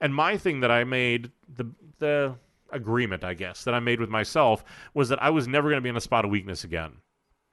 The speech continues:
If I got laid off, the next day, my resume was ready, my portfolio was ready, and that my network was there to be able to support me. Because the reality was, and it's like I said, if you think this can't happen to you, you're being naive.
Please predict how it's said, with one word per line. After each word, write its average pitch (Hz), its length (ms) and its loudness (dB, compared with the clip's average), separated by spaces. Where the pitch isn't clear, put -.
If 127 140 0
I 151 60 4
got 160 200 2
laid 127 180 4
off, 127 360 0
the 117 100 -2
next 113 360 -4
day, 101 440 -2
my 110 120 0
resume 107 380 2
was 95 180 -2
ready, 143 220 2
my 107 160 0
portfolio 151 580 -2
was 131 180 -2
ready, 127 320 0
and 131 200 0
that 135 120 2
my 127 140 4
network 127 400 2
was 131 180 2
there 110 200 4
to 110 60 2
be 101 100 2
able 98 120 2
to 101 60 -2
support 165 400 -2
me. 78 200 -14
Because 160 260 2
the 165 100 2
reality 202 340 2
was, 98 420 2
and 160 100 -8
it's 165 100 -10
like 185 120 -2
I 175 60 -2
said, 147 260 -2
if 95 100 -4
you 139 140 -4
think 170 200 -6
this 151 120 -8
can't 151 180 -4
happen 143 200 -2
to 139 60 -6
you, 147 80 -2
you're 131 120 0
being 101 240 0
naive. 78 480 -6